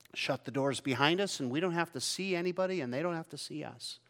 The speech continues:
And our neighbors do the same thing. We surround our homes with privacy fences, and we eat dinner alone,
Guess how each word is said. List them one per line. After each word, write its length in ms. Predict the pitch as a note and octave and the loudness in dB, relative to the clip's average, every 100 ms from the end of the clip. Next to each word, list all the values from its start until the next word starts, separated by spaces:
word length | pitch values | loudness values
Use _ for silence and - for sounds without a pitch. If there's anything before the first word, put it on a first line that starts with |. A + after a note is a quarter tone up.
| _ _ _ _ _ C#3+ | _ _ _ _ _ 4
And 80 | C#3+ | 6
our 80 | |
neighbors 400 | C3+ D3 E3+ F3 | 8 6 6 4
do 120 | D3 C3+ | 2 -2
the 100 | A#2+ | -2
same 320 | C#3+ C#3+ D3 | -2 -2 -4
thing. 220 | C3+ G#2+ - _ _ _ _ _ _ _ _ _ _ _ _ _ _ _ | -8 -12 -16 _ _ _ _ _ _ _ _ _ _ _ _ _ _ _
We 100 | C#3 | -2
surround 400 | - D#3 D#3+ F3+ | 2 8 10 10
our 100 | F3 | 10
homes 300 | D#3+ F#3+ E3+ | 10 8 6
with 140 | D3 - | 2 6
privacy 480 | F#3 F#3 F3 - | 8 8 6 2
fences, 500 | C#3 C#3+ C3+ - A#2+ | 0 0 0 0 -2
and 140 | B2+ B2+ | 0 0
we 100 | C3+ | 0
eat 300 | D#3+ F#3 C3 | 0 0 6
dinner 300 | E3 F#3+ F3+ | 6 8 6
alone, 420 | C#3+ C3 B2 | 4 4 2